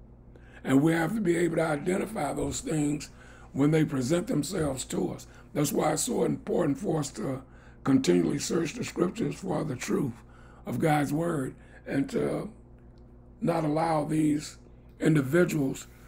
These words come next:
to plant other seed to remove us from what we know to be true in God's word.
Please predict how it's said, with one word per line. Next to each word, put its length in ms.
to 440
plant 340
other 220
seed 400
to 80
remove 500
us 320
from 240
what 140
we 140
know 180
to 60
be 160
true 280
in 100
God's 360
word. 340